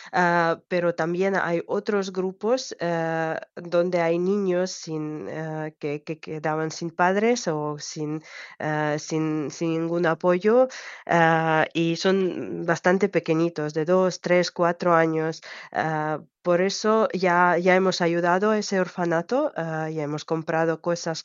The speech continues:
ah, que necesitaban, ah, desde dos mil veintidós, pero nos gustaría seguir ayudando y no dejar, ah, detrás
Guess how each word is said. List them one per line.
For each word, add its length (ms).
ah, 240
que 160
necesitaban, 880
ah, 240
desde 380
dos 320
mil 160
veintidós, 600
pero 220
nos 220
gustaría 480
seguir 580
ayudando 640
y 160
no 200
dejar, 640
ah, 440
detrás 600